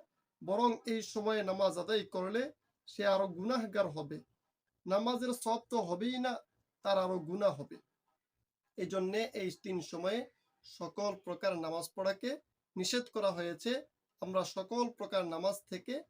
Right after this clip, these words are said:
বিরত থাকবো ইনশাআল্লাহ। কেন নিষেধ করা হয়েছে, হাদিসে বর্ণিত হয়েছে, সেই দিকে আমরা যাচ্ছি না। বাকি এই তিন সময়ে যেহেতু নামাজ পড়া নিষেধ, হারাম, অবশ্যই আমরা এই তিন সময়ে নামাজ থেকে বিরত থাকবো ইনশাআল্লাহ।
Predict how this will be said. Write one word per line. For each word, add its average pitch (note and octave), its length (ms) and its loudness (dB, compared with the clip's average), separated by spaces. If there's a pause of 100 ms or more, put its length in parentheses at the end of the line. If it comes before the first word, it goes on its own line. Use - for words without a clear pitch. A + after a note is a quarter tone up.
(280)
বিরত A#3+ 300 -2
থাকবো F3+ 440 -2
ইনশাআল্লাহ। D3+ 580 -4 (800)
কেন C4 280 0
নিষেধ B3 300 0
করা G3 240 2
হয়েছে, F#3 360 -2
হাদিসে F#3 420 -6
বর্ণিত F#3 360 -2
হয়েছে, D#3+ 520 -4 (340)
সেই A3 240 2
দিকে G#3+ 280 0
আমরা F#3 200 2
যাচ্ছি E3+ 360 -4
না। A#3+ 180 -4 (420)
বাকি - 240 2
এই G#3+ 160 2
তিন A#3+ 280 -2
সময়ে A3+ 360 0
যেহেতু G3 340 -2
নামাজ F#3+ 320 -2
পড়া G#3 180 0
নিষেধ, G#3 380 -2
হারাম, F#3+ 460 0 (420)
অবশ্যই G#3+ 420 -2
আমরা F3+ 260 0
এই E3 100 -2
তিন E3+ 220 -8
সময়ে G3 360 -4
নামাজ E3 240 -2 (120)
থেকে G#3+ 220 -8
বিরত E3+ 240 -6
থাকবো D3+ 320 -8
ইনশাআল্লাহ। C#3+ 540 -6